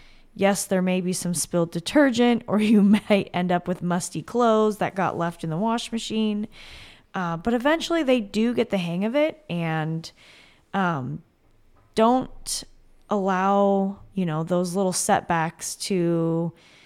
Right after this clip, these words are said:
cause you to make them never do laundry again, or to not allow them to do it on their own. Same with the dishwasher. Most kids by age five can unload a dishwasher. Kimmer and Lucy, they, like, team up,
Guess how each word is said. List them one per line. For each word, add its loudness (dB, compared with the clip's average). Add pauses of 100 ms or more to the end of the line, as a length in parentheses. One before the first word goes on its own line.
(300)
cause -2
you -2
to -4
make -4
them -2
never 0
do 0
laundry -2
again, -6
or -6 (500)
to -4 (340)
not -2
allow 0
them -4
to -8 (240)
do 0
it 2
on -2
their -6
own. -12 (520)
Same 0
with 2
the -2
dishwasher. -4
Most -2
kids -2
by -4
age -4
five -4
can -4
unload -2
a -6
dishwasher. -8 (440)
Kimmer 0
and 2
Lucy, -2
they, 2
like, -4
team -2
up, -8